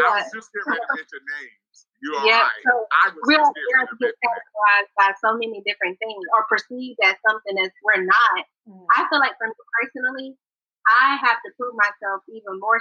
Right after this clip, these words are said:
Speaker 2: so because I am a darker skinned woman. My name is not traditionally spelled the way that it looks. So people automatically categorize me as a certain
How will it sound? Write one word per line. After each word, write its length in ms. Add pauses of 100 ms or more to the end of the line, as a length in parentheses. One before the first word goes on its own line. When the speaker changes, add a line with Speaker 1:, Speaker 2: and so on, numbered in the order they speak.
Speaker 2:
so 120
because 600 (320)
I 120
am 80
a 80
darker 400
skinned 240
woman. 360 (160)
My 120
name 260
is 140
not 160
traditionally 800
spelled 300
the 100
way 160
that 200
it 180
looks. 220 (600)
So 80 (120)
people 240 (240)
automatically 580 (100)
categorize 640
me 140
as 120
a 80 (360)
certain 280